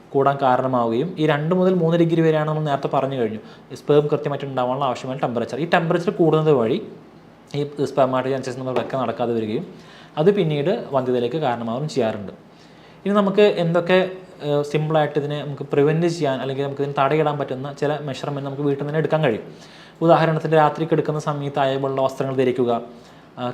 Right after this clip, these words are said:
കറുപ്പ് നിറത്തിലുള്ള, ആ, ഇന്നർ വെയറുകൾ ഉപയോഗി-, ഉപയോഗിക്കാതിരിക്കുക, വായുസഞ്ചാരമുള്ള ട്രാക്ക് സ്യൂട്ട് പോലത്തെ ഡ്രസ്സുകൾ ശീലമാക്കുക,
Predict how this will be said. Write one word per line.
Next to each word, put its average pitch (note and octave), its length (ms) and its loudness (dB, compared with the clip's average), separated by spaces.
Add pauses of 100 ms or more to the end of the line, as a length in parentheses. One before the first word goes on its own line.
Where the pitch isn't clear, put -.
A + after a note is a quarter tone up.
കറുപ്പ് C#3+ 320 4
നിറത്തിലുള്ള, C3+ 540 0
ആ, A#2+ 560 -4
ഇന്നർ B2+ 420 -6
വെയറുകൾ B2+ 420 -2
ഉപയോഗി-, A#2+ 440 -6
ഉപയോഗിക്കാതിരിക്കുക, A#2 800 -4 (540)
വായുസഞ്ചാരമുള്ള B2+ 800 -2
ട്രാക്ക് B2 280 -2
സ്യൂട്ട് C3 200 -8
പോലത്തെ B2 340 -2
ഡ്രസ്സുകൾ A#2+ 360 -6
ശീലമാക്കുക, A#2 600 -4